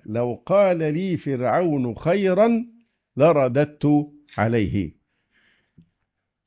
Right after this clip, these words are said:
وعن ابن عباس رضي الله عنهما قال: "لو قال لي فرعون: 'بارك الله فيك'، قلت: 'وفيك،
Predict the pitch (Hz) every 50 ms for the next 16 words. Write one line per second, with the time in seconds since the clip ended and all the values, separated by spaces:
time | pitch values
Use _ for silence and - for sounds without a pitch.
0 | _ _ - 113 107 110 135 156 180 165 143 131 104 110 104 101 131 156 156 160
1 | - 202 202 208 185 - - 110 123 143 139 127 120 117 120 139 147 131 120 117
2 | 117 120 131 143 139 123 117 - - 180 160 147 123 123 123 123 120 117 - -
3 | - 160 180 180 165 143 139 143 170 185 - - 156 127 131 107 127 156 156 123
4 | 101 85 80 78 _ _ _ _ _ _ _ _ _ _ _ - - 110 151 226
5 | 247 214 196 170 - 160 147 147 151 165 156 139 139 120 - 143 135 123 - -
6 | - - _ _ _ _ _ _ _ _ _ _ _ _ _ _ _ _ - -
7 | 165 214 190 165 120 - 139 135 131 117 - 131 117 98 - - - -